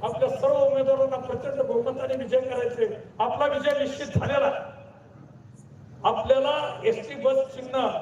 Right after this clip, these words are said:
किंवा इतर सर्व चिन्ह मिळावेत, नगराध्यक्ष वेगळा आणि सर्व नगरसेवकांना वेगळं, म्हणून अतिशय मोठ्या प्रमाणात वरच्या लेवलनी प्रयत्न केले, प्रयत्न केले गेले, परंतु आपल्याला परमेश्वरानं,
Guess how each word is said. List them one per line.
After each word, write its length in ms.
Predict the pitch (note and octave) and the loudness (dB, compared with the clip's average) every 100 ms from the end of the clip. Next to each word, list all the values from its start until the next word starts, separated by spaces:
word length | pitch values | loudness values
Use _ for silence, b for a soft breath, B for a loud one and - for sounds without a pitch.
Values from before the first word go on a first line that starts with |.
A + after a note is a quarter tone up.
| - - - - | -8 -16 -20 0
किंवा 140 | B4 | 0
इतर 320 | A#3+ - D4 | 2 0 0
सर्व 420 | - C4+ C4+ C4+ C#4 | 4 4 4 4 0
चिन्ह 220 | C4+ C4+ | -2 -2
मिळावेत, 400 | C4 C4 C4 A#3 - - - A3 | 0 2 4 2 0 -10 -14 -6
नगराध्यक्ष 540 | A#3+ C#4 C4+ C4+ C4+ | 2 4 4 2 0
वेगळा 520 | C4+ C4 C4 C4+ B3+ - - - | 0 0 2 2 2 -2 -8 -14
आणि 120 | F#3+ | -12
सर्व 280 | G3+ - D4 | -6 0 0
नगरसेवकांना 800 | C#4+ C4+ C4+ C4+ C4 C4 C4 C4 | 0 2 2 4 2 2 -2 -2
वेगळं, 400 | B3+ C4 C4 A3+ - - - - | 2 2 2 0 -4 -10 -16 -12
म्हणून 240 | A#3 C4+ C4 | -4 -2 0
अतिशय 460 | A#3 - A3 C4 C4+ - | -2 -4 0 2 4 2
मोठ्या 200 | B3 B3+ | -2 -2
प्रमाणात 680 | B3+ A#3+ C4 C4+ C4+ - - - - | -4 -6 -4 -4 -6 -10 -16 -14 -6
वरच्या 300 | A3+ D#4+ - | -6 0 2
लेवलनी 380 | C4 B3 C4 | 4 2 -2
प्रयत्न 420 | C4 A#3 B3 A#3+ B3+ | -4 2 2 0 -4
केले, 300 | B3 A#3+ A3+ - - - - - | 0 2 2 0 -10 -20 -20 -2
प्रयत्न 340 | A#4 C#5 D#5 E4 | 2 2 2 -2
केले 420 | E5 D5+ - C5+ | -2 -2 0 0
गेले, 200 | - - - - - - | 0 -2 -8 -18 -20 -4
परंतु 580 | C4+ D#4 D#4 D4 B3+ - - - - - | -2 0 -2 0 0 0 -10 -18 -16 -6
आपल्याला 840 | A3 - A#3+ B3 C#4 D#4 D#4 D#4 - - | -6 -4 -2 -2 -2 -4 -6 -10 -12 -12
परमेश्वरानं, 960 | G#3+ A#3+ B3+ - A#3+ A#3+ B3 D4 D4 D#4 | -6 -4 -4 -4 -4 -2 -4 -4 -6 -8